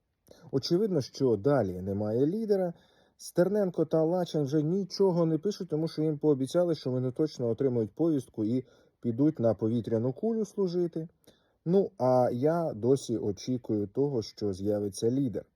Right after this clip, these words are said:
Батьки в шоці, тому що це стало просто трендом. Мовляв, якщо ти не пішов і не сходив з нами до Франка, то ти не сучасний, і завтра з нами татуху бити не будеш і каву пити на молоці мигдалевому теж не будеш.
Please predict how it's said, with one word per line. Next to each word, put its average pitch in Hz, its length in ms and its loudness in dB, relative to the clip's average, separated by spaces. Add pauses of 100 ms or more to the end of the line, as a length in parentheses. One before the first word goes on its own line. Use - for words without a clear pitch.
(540)
Батьки 135 360 4
в 104 60 0
шоці, 202 460 -2
тому 120 260 0
що - 180 -4
це 185 180 -2
стало 147 400 0
просто 123 400 -2
трендом. 110 640 0 (360)
Мовляв, 107 400 4
якщо 92 420 2
ти 190 120 4
не 160 120 4
пішов 143 640 4
і 117 120 -2
не 117 100 2
сходив 117 360 -2
з 107 60 -8
нами 113 240 0
до 107 100 2
Франка, 123 460 -4
то 123 140 -4
ти 135 160 -2
не 135 120 0
сучасний, 185 640 -2
і 110 160 -4
завтра 170 420 0
з 135 80 -4
нами 160 400 2 (300)
татуху 175 560 2
бити 127 340 0
не 101 120 -2
будеш 156 420 -2
і 120 120 0
каву 143 400 2
пити 143 480 -2 (400)
на 113 340 2 (140)
молоці 110 720 0
мигдалевому 131 640 2
теж 110 320 0
не 139 120 -2
будеш. 123 340 -6